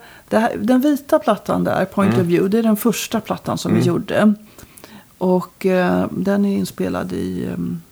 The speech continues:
Speaker 1: på radion, Studio
Speaker 2: Mhm.
Speaker 1: fyra. Och, eh, och egentligen så är ju den inspelad som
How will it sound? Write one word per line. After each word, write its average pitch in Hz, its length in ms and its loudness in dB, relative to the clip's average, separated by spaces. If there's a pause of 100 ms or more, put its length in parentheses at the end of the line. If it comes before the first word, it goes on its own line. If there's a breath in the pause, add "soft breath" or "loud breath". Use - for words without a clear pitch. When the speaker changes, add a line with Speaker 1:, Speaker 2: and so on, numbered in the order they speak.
Speaker 1:
på 185 140 -6
radion, 220 500 -2 (240)
Studio 196 320 -8
Speaker 2:
Mhm. 196 80 -8
Speaker 1:
fyra. 143 400 0 (1080 loud breath)
Och, - 640 -4
eh, 196 400 2 (2250)
och 208 120 6
egentligen 247 440 2
så 208 120 0
är 185 40 4
ju 185 60 4
den 170 180 -2
inspelad 202 720 -2
som 202 640 -2